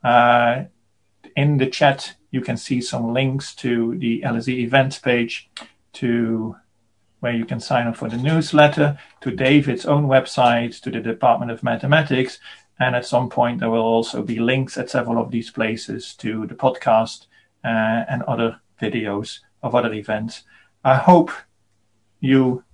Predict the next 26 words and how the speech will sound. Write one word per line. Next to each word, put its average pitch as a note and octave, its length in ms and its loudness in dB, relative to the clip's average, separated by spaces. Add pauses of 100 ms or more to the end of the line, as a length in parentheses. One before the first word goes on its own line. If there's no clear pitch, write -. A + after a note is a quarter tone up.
wherever C3 320 4
you A#2+ 180 0
are A#2 200 4
in A#2 100 0
the A2+ 80 2
world, A2+ 580 2 (160)
in B2 140 -6
whatever A#2+ 320 2
situation A2+ 960 0 (180)
you A#2 240 0
currently A2+ 560 0
are, G#2+ 240 0 (420)
enjoyed D3+ 420 8
it, D3+ 360 4 (340)
and B2+ 140 6
hope C#3 220 6
to - 80 2
see - 180 2
you A#2 360 4
back - 360 0 (120)
sometime A2+ 500 2
soon G2+ 540 2 (260)
in G#2+ 280 -2
one A2 240 2
of A2 280 -4
the G#2 260 -2